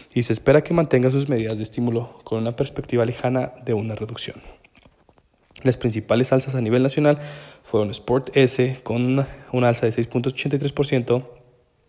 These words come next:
Alsea una alza de siete punto cero tres por ciento, Televisa punto C P O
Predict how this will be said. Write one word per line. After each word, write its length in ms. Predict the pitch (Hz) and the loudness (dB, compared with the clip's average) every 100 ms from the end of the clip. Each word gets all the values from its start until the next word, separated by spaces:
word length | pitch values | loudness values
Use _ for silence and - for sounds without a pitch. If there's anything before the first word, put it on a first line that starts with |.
| _ _ _ - | _ _ _ 4
Alsea 540 | 135 139 143 131 131 - - - - - _ _ | 4 6 6 6 4 -4 -20 -20 -20 -20 _ _
una 140 | 123 | 0
alza 160 | 113 117 | 2 0
de 80 | 113 | 0
siete 180 | 120 117 | -2 -2
punto 180 | 113 | -2
cero 160 | 117 117 | -2 -2
tres 140 | 127 139 | 0 0
por 140 | 156 | 0
ciento, 340 | - 131 131 123 | 0 2 0 2
Televisa 520 | 135 127 120 120 117 | 2 2 2 0 0
punto 260 | 120 117 117 | -4 -2 -2
C 160 | 113 | 0
P 120 | 117 | 4
O 140 | 131 | 4